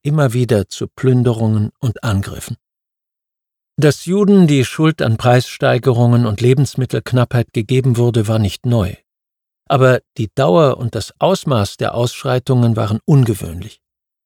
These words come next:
Berichten zufolge sollen sich in manchen Dörfern bis zu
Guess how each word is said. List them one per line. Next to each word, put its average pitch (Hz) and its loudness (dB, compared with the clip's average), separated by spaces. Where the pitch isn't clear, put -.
Berichten 185 2
zufolge 180 2
sollen 147 2
sich 139 -6
in 135 -2
manchen 131 -2
Dörfern 135 0
bis 127 -4
zu 131 -6